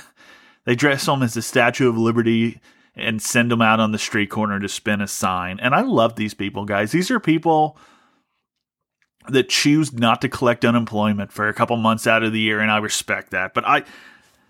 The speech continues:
I saw a guy this past week. He was spinning a sign, and, uh, he was spinning it into oncoming traffic. He was legitimately impeding the flow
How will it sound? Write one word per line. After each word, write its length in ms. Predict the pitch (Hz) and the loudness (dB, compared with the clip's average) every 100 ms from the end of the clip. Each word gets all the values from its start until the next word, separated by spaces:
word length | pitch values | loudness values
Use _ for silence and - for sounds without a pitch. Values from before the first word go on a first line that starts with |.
| _ _ _ _ _ _ | _ _ _ _ _ _
I 120 | 185 | 0
saw 240 | 240 302 | 2 2
a 40 | 190 | 4
guy 200 | 156 147 | 4 4
this 160 | 135 | 0
past 340 | - 113 117 - | 0 0 0 2
week. 400 | 135 131 - - | 2 2 -2 -6
He 120 | 127 | -2
was 120 | 143 | -2
spinning 360 | - - 139 143 | 0 0 0 -2
a 60 | 123 | -2
sign, 460 | - 107 113 123 - _ _ | 0 2 2 0 -8 _ _
and, 360 | 117 117 117 110 | 0 0 0 0
uh, 280 | 107 104 107 | 2 0 -2
he 120 | - 151 | -4 0
was 120 | 156 | 0
spinning 480 | - - 131 143 151 | -2 0 0 0 0
it 160 | 151 _ - | -2 _ -6
into 400 | 123 131 135 120 | -2 0 2 2
oncoming 560 | 113 113 117 117 110 | 2 2 0 -2 -2
traffic. 400 | 107 101 98 101 | -2 -2 -2 0
He 80 | 156 | 2
was 240 | 175 165 | 2 2
legitimately 880 | 139 139 117 110 127 135 139 143 139 | 2 2 0 0 0 0 -2 0 0
impeding 480 | 131 110 - 123 123 | 0 -4 -4 -2 -2
the 80 | 117 | -4
flow 500 | - 113 110 107 104 | -4 2 4 4 0